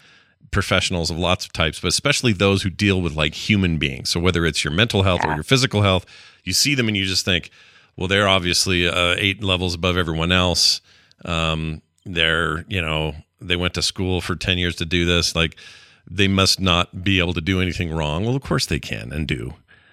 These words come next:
Speaker 1: like,
Speaker 2: Yeah.
Speaker 1: or, or just mistakes or whatever. And I think that's an important part of this. For whatever reason, I think it's important anyway that we at least acknowledge that, you know, these are people.
Speaker 2: And people, sometimes therapists go on vacation.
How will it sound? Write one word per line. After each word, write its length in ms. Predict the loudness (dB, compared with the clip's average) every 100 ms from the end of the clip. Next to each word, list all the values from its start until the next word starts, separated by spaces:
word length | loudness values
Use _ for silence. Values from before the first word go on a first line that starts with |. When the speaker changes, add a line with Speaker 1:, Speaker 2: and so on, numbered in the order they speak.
| _ -2
Speaker 1:
like, 120 | 0 0
Speaker 2:
Yeah. 220 | -4 -4 -2
Speaker 1:
or, 100 | -2 -2
or 20 |
just 240 | 0 -2 0
mistakes 480 | -2 -2 -4 -6 -4
or 100 | -2
whatever. 380 | 0 0 0 -4 -10 -20 _ _ _
And 100 | 0
I 60 | 0
think 180 | 2 2
that's 200 | 2 2
an 60 | 0
important 540 | 0 0 -2 -4 -10 _ _ -8 -2
part 300 | 2 2 2
of 180 | -2 2
this. 320 | 4 4 0
For 180 | -2 0
whatever 320 | 4 4 4
reason, 320 | 2 2 2
I 80 | 0
think 140 | 0
it's 120 | -2 -4
important 320 | -2 0 0
anyway 300 | 0 0 -2
that 120 | -2
we 140 | -2 -2
at 100 | -2
least 360 | -2 0 -2
acknowledge 600 | -2 0 2 2 2 0
that, 240 | -4 -4 -4
you 120 | -6
know, 240 | -4 -4 -4
these 180 | -4 0
are 80 | 0
people. 580 | 0 -6 -2 0 0 -2 _ _ _ _ -2
Speaker 2:
And 200 | 2 2
people, 540 | 2 0 2 2 2 0
sometimes 600 | 0 2 2 2 2 -2 0
therapists 480 | 2 2 0 -6 -6
go 100 | -4
on 180 | -2 -2
vacation. 760 | -4 -6 -4 -2 -4 -6 -8